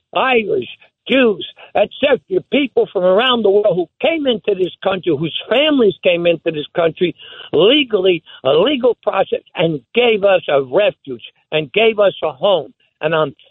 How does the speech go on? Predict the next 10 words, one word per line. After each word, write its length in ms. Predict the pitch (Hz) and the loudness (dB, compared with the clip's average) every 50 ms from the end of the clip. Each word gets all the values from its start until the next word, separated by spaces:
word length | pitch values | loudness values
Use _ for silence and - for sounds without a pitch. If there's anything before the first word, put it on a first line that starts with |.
| _ - | _ -4
fed 220 | 294 320 311 302 302 | -2 0 0 2 0
up 120 | 262 233 - | 0 -2 -4
with 140 | - 202 _ | -10 -10 _
those 200 | - 196 185 - _ - | 0 -2 -2 -2 _ -6
people 320 | - 196 196 - 175 165 156 | -6 -6 -6 -2 -2 0 0
who 60 | 165 | 2
want 240 | 160 170 175 156 147 | 2 2 0 -2 -4
to 80 | 123 - _ - | -12 -14 _ -4
tear 280 | - 226 226 214 202 | -2 0 2 2 0
down 400 | 165 185 185 185 175 165 156 127 | 0 -2 -2 0 0 -2 -4 -6